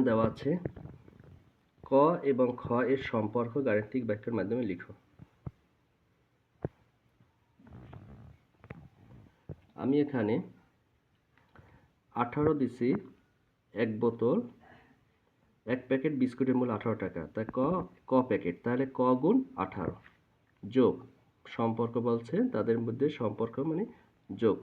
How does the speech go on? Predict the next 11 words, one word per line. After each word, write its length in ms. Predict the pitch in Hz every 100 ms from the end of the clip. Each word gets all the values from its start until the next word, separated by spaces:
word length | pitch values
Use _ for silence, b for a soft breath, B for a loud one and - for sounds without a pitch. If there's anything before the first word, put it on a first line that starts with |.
| - _ _ _ _ _
তাহলে 200 | - 131 110
বারো, 280 | 110 101 120 214 - - _ _
এক 160 | - 110 117
বোতল 320 | 127 135 139 208 - - -
পানির 260 | 113 123 123
মূল্য 140 | 127 127
বারো 140 | 107 117
টাকা, 200 | 131 131 185 240 - _ -
খ 20 | - 117
হচ্ছে 300 | 117 113 - 165 202 - _ _ _ _
পানির 260 | 101 98